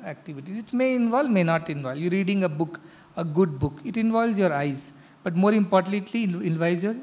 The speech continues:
involves your intelligence. These physical desires don't require intelligence. They're just driven by the instincts,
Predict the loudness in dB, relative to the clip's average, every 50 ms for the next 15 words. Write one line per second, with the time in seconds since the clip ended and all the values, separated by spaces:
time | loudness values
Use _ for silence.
0 | -6 -4 -2 0 2 0 0 0 -4 -4 -4 -4 -4 -4 -4 -4 -4 -4 -2 -4
1 | -4 -6 -6 -8 -8 -8 -10 -12 -16 -20 -20 -20 -20 -20 -20 -20 -20 -14 -4 0
2 | 0 2 2 0 0 -2 -2 -2 0 -2 -2 0 0 -2 2 4 4 4 4 2
3 | 2 2 0 2 0 -2 -6 -2 0 0 0 0 -2 -4 -4 -4 -4 -4 -6 -6
4 | -8 -10 -10 -14 -18 -20 -20 -20 _ _ _ _ _ _ _ _ _ _ _ _
5 | _ _ _ _ _ _ _ _ _ _ _ _ _ _ _ _ _ _ _ _
6 | _ _ -4 -2 0 0 2 2 0 0 0 0 2 4 4 4 4 4 4 4
7 | 4 2 2 0 0 -2 -2 0 0 0 0 -4 -6 -10 -12 -12 -14